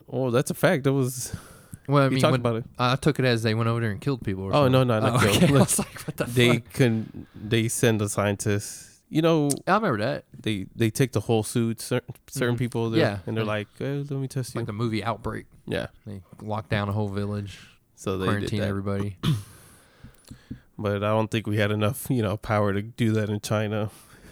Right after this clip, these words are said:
Speaker 2: First of all, China's not
Speaker 1: Yeah,
Speaker 2: gonna.
Speaker 1: no. <laughs>
Speaker 2: China's got their own shit to do with it.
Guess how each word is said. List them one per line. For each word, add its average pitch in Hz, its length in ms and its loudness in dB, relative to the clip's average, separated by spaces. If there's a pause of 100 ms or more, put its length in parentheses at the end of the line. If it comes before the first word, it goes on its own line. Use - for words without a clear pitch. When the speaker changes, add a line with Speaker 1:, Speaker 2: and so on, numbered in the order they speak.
(960)
Speaker 2:
First 110 240 -2
of 95 60 -6
all, 92 80 -12
China's 101 420 -6
not 104 180 -6
Speaker 1:
Yeah, 101 120 -4
Speaker 2:
gonna. 95 140 -4
Speaker 1:
no. - 540 -2
<laughs> - 100 -14
Speaker 2:
China's 127 340 0
got 110 240 -2
their 104 100 -2
own 104 140 -2
shit 92 420 -8
to 101 80 -8
do 95 280 -6
with 95 180 -8
it. 90 120 -14